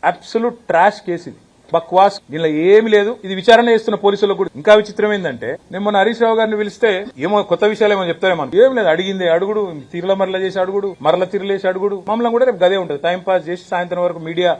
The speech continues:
దృష్టి ఆకర్షి, మీకు పాపం మీకు కూడా ఏదో ఒక వార్త మసాలా కావాలి కాబట్టి మీతో కూడా నడిపి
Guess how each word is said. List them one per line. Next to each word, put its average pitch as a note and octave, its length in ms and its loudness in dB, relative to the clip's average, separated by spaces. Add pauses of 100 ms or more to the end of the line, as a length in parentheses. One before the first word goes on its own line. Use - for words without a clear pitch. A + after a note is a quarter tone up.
(120)
దృష్టి D3+ 240 -6
ఆకర్షి, F3 460 2
మీకు E3 180 -10
పాపం D3+ 340 0
మీకు D#3+ 180 -8
కూడా F3 360 2
ఏదో D#3+ 180 0
ఒక E3 80 0
వార్త D#3+ 320 2
మసాలా D#3+ 360 -2
కావాలి D#3 260 2
కాబట్టి D3 200 -6
మీతో D3+ 220 -6
కూడా D#3+ 240 -2
నడిపి D#3 320 -8